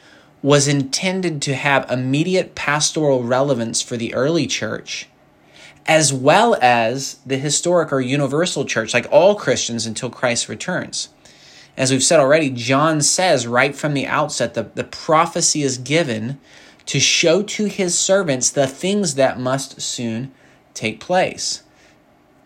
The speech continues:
Now, as we know, soon, according to God's perspective, can mean several thousands of years, right? For Jesus says in Revelation twenty-two seven, "I am coming soon." But in,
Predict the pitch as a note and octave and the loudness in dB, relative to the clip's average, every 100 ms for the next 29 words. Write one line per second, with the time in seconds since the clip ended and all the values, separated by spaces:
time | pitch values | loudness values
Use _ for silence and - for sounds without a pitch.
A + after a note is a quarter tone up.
0 | _ _ _ _ A#2+ A#2+ C3+ C3+ D#3+ C#3 | _ _ _ _ 0 2 2 4 4 4
1 | - - F#3 F3+ D#3+ - C#3+ D3 C3 C3 | 0 -2 0 0 0 0 0 2 2 2
2 | D3+ D3+ C3 - A#2 G#2+ A#2+ A2+ - C3 | 2 0 -4 -4 -2 -2 -6 -12 -8 -4
3 | C3 B2+ - B2+ B2 B2 A#2 A#2 A#2 A2+ | -2 -2 -2 0 0 0 0 0 -2 -6
4 | A#2 B2+ D#3 A2+ A#2 A#2 - - - - | -6 -2 0 0 0 0 -2 -12 -20 -20
5 | _ _ _ _ - B2 C3+ C3 C#3 A#2+ | _ _ _ _ -6 -2 -2 0 0 0
6 | B2 B2 B2 B2 A#2+ B2+ A2+ - C#3 C3 | 0 2 2 2 0 -2 -4 -2 0 0
7 | B2+ E3 D#3+ B2 - C3 C#3 B2 B2+ A#2+ | 0 2 2 0 0 2 2 0 -2 -2
8 | - D3+ C3+ B2 - F#3 A#2+ A2 - - | 0 2 2 0 0 0 0 -4 -14 -20
9 | - _ - B2 D3 C#3+ C#3 D3 C#3 C3+ | -20 _ -2 4 4 4 -2 0 2 0
10 | C3 | -2